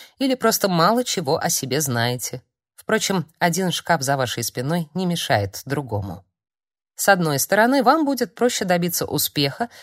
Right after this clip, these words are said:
поскольку вам безразлична или незнакома чувственная сторона реальности. Вы менее сенситивны и идете к своим целям как паровоз.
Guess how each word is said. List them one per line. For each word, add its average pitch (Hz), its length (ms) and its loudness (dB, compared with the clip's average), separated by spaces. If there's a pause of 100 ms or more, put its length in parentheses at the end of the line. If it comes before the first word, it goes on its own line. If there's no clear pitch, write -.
(100)
поскольку 180 480 2
вам 190 240 6
безразлична 160 880 2
или 247 320 0
незнакома 208 800 0 (160)
чувственная 190 560 -2
сторона 131 420 2
реальности. 120 680 0 (320)
Вы 254 340 2
менее 214 400 2
сенситивны 226 880 0 (300)
и 233 180 6
идете 285 280 2
к - 60 -6
своим 208 380 4
целям 190 500 0
как - 340 2
паровоз. 127 720 2